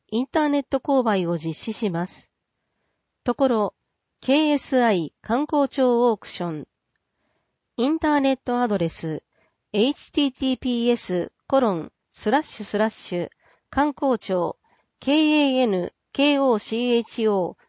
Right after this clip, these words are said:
ドットジェーピー。動産、自動車。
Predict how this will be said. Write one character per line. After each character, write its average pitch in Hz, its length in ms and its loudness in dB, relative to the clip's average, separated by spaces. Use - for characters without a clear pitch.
ド 190 160 -2
ッ 190 100 -2
ト 254 140 2
ジ 196 120 0
ェ 208 100 2
ー - 40 -10
ピ 175 360 -4
ー。 185 60 -12
動 240 220 2
産、 254 400 0
自 170 240 -2
動 262 220 2
車。 - 280 -6